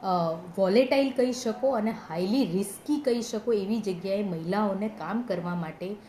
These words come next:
આવા લલ્લુપંજુ જેવા નિયમો બનાવીને સરકાર કોને ઉલ્લુ બનાવી રહી છે?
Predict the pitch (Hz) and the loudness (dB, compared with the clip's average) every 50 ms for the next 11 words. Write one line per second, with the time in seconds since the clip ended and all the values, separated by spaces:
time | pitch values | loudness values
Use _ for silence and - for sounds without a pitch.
0 | - - - - - 208 214 214 247 254 254 247 - 208 196 196 190 185 208 208 | -20 -20 -20 -14 -4 -2 0 2 4 4 2 2 0 -4 -10 -12 -6 0 2 4
1 | 220 226 240 269 247 247 247 240 226 254 247 214 233 233 247 233 220 202 214 220 | 4 4 4 2 2 4 4 4 4 2 2 2 2 4 4 4 4 4 4 4
2 | 226 226 247 220 196 208 202 214 240 247 240 226 214 202 202 202 208 202 - - | 4 4 4 4 4 4 4 6 4 4 4 4 2 2 0 -2 -4 -6 -2 -2
3 | 196 196 - - 240 240 247 240 - - - - - - - - - - - - | -2 -2 0 -2 -2 -2 -2 -6 -10 -16 -20 -20 -20 -20 -20 -20 -20 -8 -2 0
4 | 349 381 415 415 339 247 214 196 185 160 160 151 147 143 143 143 143 135 135 143 | 2 4 4 4 4 4 4 4 2 0 -4 -6 -8 -10 -12 -12 -14 -14 -14 -14
5 | - - - 165 175 - - - | -16 -16 -16 -18 -18 -20 -20 -20